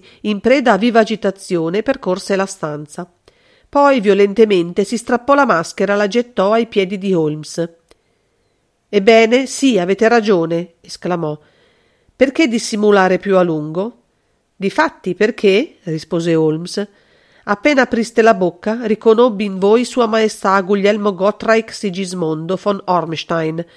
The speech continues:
Granduca di Kassel-Fellenstein, re di Boemia." "Comprenderete", rispose il principe risedendosi,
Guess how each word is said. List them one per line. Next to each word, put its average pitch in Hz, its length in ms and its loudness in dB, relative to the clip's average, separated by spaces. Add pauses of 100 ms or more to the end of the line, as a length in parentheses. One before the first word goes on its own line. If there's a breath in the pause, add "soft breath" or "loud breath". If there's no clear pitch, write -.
(160 soft breath)
Granduca 196 600 0
di 202 160 -4
Kassel-Fellenstein, 214 1300 -2
re 196 200 2
di 202 100 -6
Boemia." 175 640 -2 (1300)
"Comprenderete", 247 1120 -2
rispose 180 480 -6
il 175 100 -6
principe 180 500 -4
risedendosi, 170 920 -6